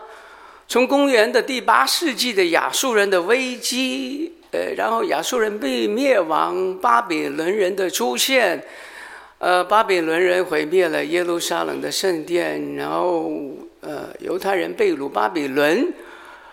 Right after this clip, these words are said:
然后波斯王的兴起，居鲁士，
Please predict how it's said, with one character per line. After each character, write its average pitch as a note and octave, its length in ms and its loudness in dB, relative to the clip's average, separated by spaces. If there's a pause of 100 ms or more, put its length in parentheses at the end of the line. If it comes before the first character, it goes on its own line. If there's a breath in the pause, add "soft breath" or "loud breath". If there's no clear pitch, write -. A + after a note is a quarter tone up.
(180 loud breath)
然 E3 160 0
后 G#3+ 100 6
波 C4 320 2
斯 - 320 4
王 A3 280 4
的 A#3+ 100 4
兴 C#4+ 400 2
起， E3 340 0
居 C4 220 0
鲁 D#3 180 -2
士， - 320 0